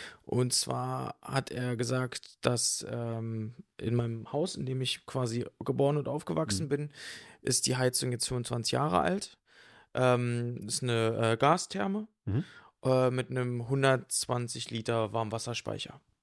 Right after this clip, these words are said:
Speaker 2: Ja.
Speaker 1: Und der überlegt jetzt auch ganz stark, die jetzt in den nächsten Wochen und Monaten halt zu ersetzen.
Speaker 2: Mhm.
Speaker 1: Was würdest du ihm raten?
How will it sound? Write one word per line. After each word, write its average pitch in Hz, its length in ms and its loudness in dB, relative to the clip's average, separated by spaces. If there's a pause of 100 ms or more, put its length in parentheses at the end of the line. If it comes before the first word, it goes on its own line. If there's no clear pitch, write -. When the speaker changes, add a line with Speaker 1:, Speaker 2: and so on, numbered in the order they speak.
(140)
Speaker 2:
Ja. 95 100 2 (540)
Speaker 1:
Und 139 500 6
der 139 100 4
überlegt 143 360 2
jetzt 151 160 -2
auch 151 220 -2
ganz 147 240 -2
stark, 143 560 0
die 147 240 -2
jetzt 139 260 0
in - 140 -6
den 127 140 -2
nächsten 135 360 -2
Wochen 131 200 -4
und 123 180 -6
Monaten 120 420 0
halt 120 140 -4
zu - 140 -2
ersetzen. 151 600 2
Speaker 2:
Mhm. 104 220 -2 (840)
Speaker 1:
Was 139 300 0
würdest 160 280 2
du - 40 -4
ihm 143 160 0
raten? 120 480 -2